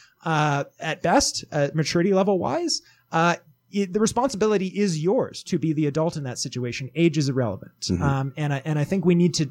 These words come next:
Speaker 1: we, I, I'm really not a fan of how age defined, uh, just of late, very recently, that, that part of this conversation has become.
Speaker 2: Yeah,
Speaker 1: I don't
Speaker 2: I hear
Speaker 1: think that's
Speaker 2: that.
Speaker 1: in any way constructive
Speaker 2: I hear that
Speaker 1: at
Speaker 2: for
Speaker 1: all.
Speaker 2: sure. May I just turn quickly to this Paris thing?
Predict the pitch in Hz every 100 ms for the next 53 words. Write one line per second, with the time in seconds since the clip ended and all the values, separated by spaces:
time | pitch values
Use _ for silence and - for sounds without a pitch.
0 | - 147 147 - - 147 170 175 170 175
1 | 208 202 170 170 170 151 - 160 147 139
2 | 110 143 131 127 - - _ _ _ _
3 | _ - 180 185 151 131 - - 170 160
4 | 143 131 135 139 135 127 - 143 190 190
5 | 262 160 175 139 185 170 147 190 185 131
6 | 123 117 117 123 - - 127 - - 156
7 | 127 - 131 123 127 120 123 101 120 127
8 | 107 175 180 104 165 180 165 170 151 135
9 | 127 110 110 101 101 101 123 98 92 101
10 | 107 123 127 139 - 135 123 127 - 113
11 | 113 101 95 - 101 98 92 87 76 -